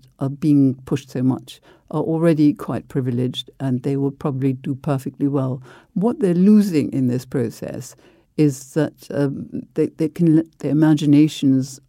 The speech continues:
run free when they don't get pushed every second of the day. And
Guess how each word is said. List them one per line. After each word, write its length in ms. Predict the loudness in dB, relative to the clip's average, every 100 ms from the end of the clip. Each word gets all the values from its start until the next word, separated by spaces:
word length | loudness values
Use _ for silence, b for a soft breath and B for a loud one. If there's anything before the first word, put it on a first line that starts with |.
| -6
run 260 | 0 0
free 400 | 0 0 0 2
when 340 | 0 2 0 0
they 140 | -4
don't 340 | 0 0 -2 -6
get 180 | -16 -6
pushed 280 | -6 -6 -6
every 240 | -4 -4
second 380 | -4 -8 -6 -8
of 80 | -6
the 100 | -4
day. 380 | -2 -2 -6 -10 b b b
And 320 | -4 -2 -2